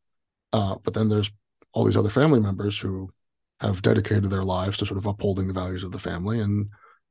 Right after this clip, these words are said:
are not gonna get that, you know, giant carrot on the stick at the end. But, you know, you can create roles for them other than just being,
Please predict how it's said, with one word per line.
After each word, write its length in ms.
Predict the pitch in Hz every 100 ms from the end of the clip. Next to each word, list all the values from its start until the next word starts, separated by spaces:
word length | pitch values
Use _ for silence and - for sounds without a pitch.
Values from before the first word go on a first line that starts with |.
| _
are 240 | 101 92 -
not 220 | 117 101
gonna 200 | - 104
get 220 | 95 107
that, 180 | - 95 - -
you 100 | 98
know, 60 |
giant 520 | 92 110 139 107 -
carrot 380 | - 95 85 92 - _ -
on 140 | 98
the 80 | 92
stick 260 | - 90
at 80 | 90
the 160 | - 90
end. 180 | 82 104
But, 160 | 101 - _ _ _ _ _ _
you 100 | 120
know, 80 | 101 -
you 100 | 104
can 100 | 107
create 500 | 113 107 113 123 117 _ _ _
roles 320 | 113 131 147
for 100 | -
them 160 | 104 101
other 160 | 110 113
than 160 | 107
just 220 | 107 101
being, 340 | 110 107 101